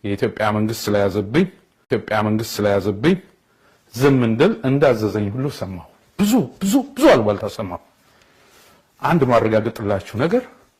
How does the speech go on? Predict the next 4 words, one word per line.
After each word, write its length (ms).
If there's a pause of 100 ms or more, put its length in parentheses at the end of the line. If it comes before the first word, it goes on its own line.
(440)
ኢትዮጵያን 760 (100)
የምወዳት፣ 840 (920)
የተወለድኩባት፣ 1040 (440)
ያደግኩባት፣ 1040